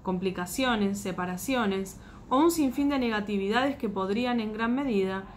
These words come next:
evitarse simplemente estando presente y prestando atención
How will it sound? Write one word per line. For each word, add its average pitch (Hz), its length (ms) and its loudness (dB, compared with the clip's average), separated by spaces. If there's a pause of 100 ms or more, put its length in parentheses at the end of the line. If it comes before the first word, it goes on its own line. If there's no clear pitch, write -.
(220)
evitarse 240 840 0
simplemente 247 720 2
estando 180 460 -2
presente 196 680 -4 (340)
y 220 80 -2
prestando 214 420 0
atención 220 680 -2